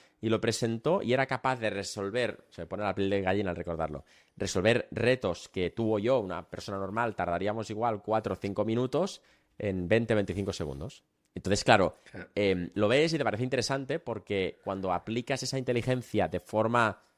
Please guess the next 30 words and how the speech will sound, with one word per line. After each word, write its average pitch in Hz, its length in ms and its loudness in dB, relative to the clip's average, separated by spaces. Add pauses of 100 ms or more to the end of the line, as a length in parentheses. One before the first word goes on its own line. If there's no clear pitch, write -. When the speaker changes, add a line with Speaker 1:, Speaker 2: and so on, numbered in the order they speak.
Speaker 1:
concreta 113 640 2
a 90 120 -8
cosas 104 560 -4
que 95 180 -2
no 98 140 0
sean 104 340 0
la 82 80 0
forma 98 260 -2
de 101 60 4
educar 92 240 0
tradicionalmente, 98 600 2
de 90 60 0
aprender, 92 440 0
de 104 100 0
tal, 107 160 -2
de 110 60 -2
repetir, 110 440 -2 (300)
te 101 100 -2
das 107 240 2
cuenta 123 220 0
de 117 80 4
que 104 60 2
esa 104 120 -2
persona 113 360 -2
podría 98 260 2
aportar 107 460 0 (160)
mucho 117 720 2
a - 20 -2
la 73 80 -6
sociedad. - 400 -12